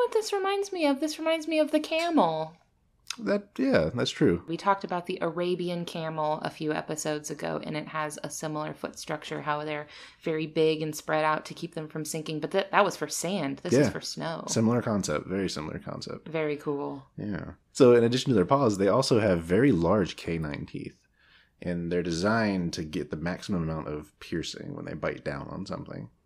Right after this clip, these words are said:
Speaker 2: And that's because the, the way they like to hunt is they kind of bite down on the head and the neck and the throat of what they prey on.
Speaker 1: Going for the jugular.
Speaker 2: Yep.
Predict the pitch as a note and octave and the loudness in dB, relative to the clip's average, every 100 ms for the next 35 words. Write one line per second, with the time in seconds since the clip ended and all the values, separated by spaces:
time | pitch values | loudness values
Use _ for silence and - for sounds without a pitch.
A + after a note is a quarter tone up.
0 | _ _ _ _ _ - - - E2+ - | _ _ _ _ _ -20 -14 -8 -6 -8
1 | - E2 E2+ D#2 D#2 D2+ E2+ E2 D#2+ D2+ | -8 -6 -4 -2 -4 -2 -2 0 0 -4
2 | D2+ E2+ - A2+ A2+ - E2+ E2 D#2 F2 | -6 -6 -4 -4 -4 -8 -6 -6 -8 -10
3 | D2+ E2+ E2+ F2 E2+ E2 D#2+ - D#2+ D#2 | -8 -6 -4 -4 -4 -4 -4 -4 -6 -6
4 | D2 - - C#2+ - E3+ E3 D#3 - - | -6 -8 -8 -8 -4 -2 -2 -4 -6 -8
5 | - C#3+ D3 D#3 A2 - D3+ D3 C#3 - | -10 -8 -8 -6 -8 -10 -12 -10 -10 -6
6 | D2+ - - D#2 D2+ D2+ C#2+ F#2 E3 G2+ | -6 -6 -6 -8 -6 -8 -6 -2 -2 -2
7 | C#2+ - _ - F3+ F3 F3 D#3+ D#3 E3 | -4 -12 _ 0 2 2 -2 -2 0 -2
8 | D#3 D3 C#3+ C#3 D#3 - | -2 -4 -4 -4 -6 -6